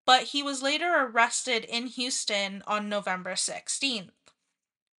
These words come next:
While in Dallas, Clyde continued to carry out robberies while his family helped to nurse Bonnie back to health. On November twenty-second,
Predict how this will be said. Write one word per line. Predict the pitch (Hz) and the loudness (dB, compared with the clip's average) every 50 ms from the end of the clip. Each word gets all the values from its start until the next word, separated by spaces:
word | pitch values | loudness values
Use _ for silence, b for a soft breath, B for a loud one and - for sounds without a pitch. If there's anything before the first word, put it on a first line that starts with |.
| _ _ _ _ _ _ _ _ | _ _ _ _ _ _ _ _
While | 226 220 247 247 262 320 349 | 2 6 8 10 10 8 6
in | 370 359 339 302 - | 2 -6 -8 -8 -2
Dallas, | 240 233 226 208 202 196 196 208 196 - - | 2 4 4 4 2 0 -4 -4 -4 -4 -6
Clyde | - - - - 240 226 233 240 233 | -6 -8 -8 0 4 4 4 4 2
continued | - 339 339 302 - - 269 262 262 269 254 - | -6 -14 -10 -10 -8 -6 -6 -8 -6 -8 -8 -8
to | 247 226 | -10 -10
carry | - - - 240 226 220 220 214 | -12 -8 -2 0 0 0 2 0
out | 208 202 202 - 202 214 | -2 -2 -4 -6 -6 0
robberies | 220 214 214 214 208 208 208 208 202 196 190 - | 2 4 4 4 2 -4 -8 -8 -8 -8 -10 -8
while | 202 202 196 202 | -6 -4 -4 -4
his | 196 214 202 - | -4 -6 -8 -8
family | - - 220 214 214 220 214 214 | -4 -4 -4 -4 -4 -6 -8 -10
helped | - - 226 214 214 214 _ - | -4 -2 0 -2 -2 -4 _ -6
to | - 233 220 | -6 -6 -4
nurse | 208 214 208 208 202 - - 202 - - | -6 -6 -6 -4 -4 -4 -6 -6 -10 -6
Bonnie | - 208 196 196 196 190 190 | -4 0 0 0 -2 -4 -6
back | 190 196 185 175 - - | -2 -2 -2 -2 -4 -8
to | - 214 190 | -8 -8 -6
health. | 180 220 202 - - - _ - - - _ _ _ _ _ _ _ _ _ _ _ _ _ _ _ _ _ _ _ _ _ _ _ _ _ _ _ _ _ b b b b b b b b b b b _ _ - | -2 -2 -2 -4 -4 -10 _ -20 -20 -20 _ _ _ _ _ _ _ _ _ _ _ _ _ _ _ _ _ _ _ _ _ _ _ _ _ _ _ _ _ b b b b b b b b b b b _ _ 2
On | 254 247 240 240 | 4 4 4 4
November | 254 247 240 254 262 269 320 330 | 2 2 4 4 4 4 4 0
twenty-second, | - - 349 359 359 - - 262 240 233 - 240 233 233 233 226 - - | 0 -4 -6 -6 -4 -2 0 0 0 -2 -2 -4 -4 -4 -4 -6 -8 -10